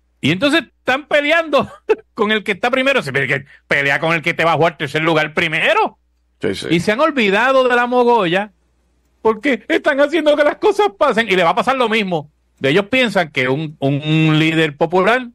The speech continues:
Speaker 1: o un elector popular va de camino a, <laughs> a votar popular, a cajar la pava y va a encontrar en un sitio que va a decir haciendo que las cosas pasen y ¡ah! terminó votando por Pierluisi porque vio esa frase. Ay, mire, pescado. O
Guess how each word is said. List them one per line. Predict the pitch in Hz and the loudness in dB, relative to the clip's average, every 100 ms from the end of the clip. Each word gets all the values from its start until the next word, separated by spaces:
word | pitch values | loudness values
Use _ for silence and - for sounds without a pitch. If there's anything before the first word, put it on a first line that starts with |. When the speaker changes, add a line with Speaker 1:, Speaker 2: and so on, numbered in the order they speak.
| - | -2
Speaker 1:
o | 110 110 | 0 2
un | 123 165 160 139 120 | 2 0 0 0 2
elector | 127 117 120 - 143 | 0 0 -2 -2 -2
popular | 180 180 247 202 | 0 0 0 0
va | 139 | 0
de | 156 | 0
camino | 170 175 254 277 202 | -2 -2 -2 0 0
a, | 147 139 220 | 0 -4 -12
<laughs> | - | -10
a | - | -4
votar | 151 127 127 | -2 0 -2
popular, | - 160 185 208 | -4 -2 0 0
a | |
cajar | 151 127 | 0 -2
la | 156 160 | 0 0
pava | 226 294 247 - _ - - - | 2 2 0 -4 _ -20 -10 -6
y | 143 123 | -2 0
va | 127 | 0
a | |
encontrar | 135 156 160 175 | -2 -4 0 0
en | 165 | -2
un | |
sitio | 147 190 | -4 -2
que | 165 | 0
va | 151 | 0
a | |
decir | 147 160 160 | 0 -4 -4
haciendo | 131 143 143 | -4 -2 0
que | |
las | 143 | 0
cosas | 139 156 156 | -2 -4 -4
pasen | - 240 220 214 | -2 -2 -2 -2
y | 190 - | -4 -2
¡ah! | 202 180 170 160 147 151 151 | 0 2 2 2 2 0 0
terminó | - 147 143 | -2 0 0
votando | 151 170 185 | 2 0 0
por | 202 - | 0 -2
Pierluisi | 214 180 156 226 185 | -2 -2 -2 -4 -6
porque | 175 165 135 | -6 -6 -4
vio | 131 147 | -2 -2
esa | 143 151 | -2 -2
frase. | 151 147 - - | -2 -4 -6 -6
Ay, | 269 277 | -4 -2
mire, | 120 123 | -2 -2
pescado. | - 95 - | -4 -8 -8
O | - | -10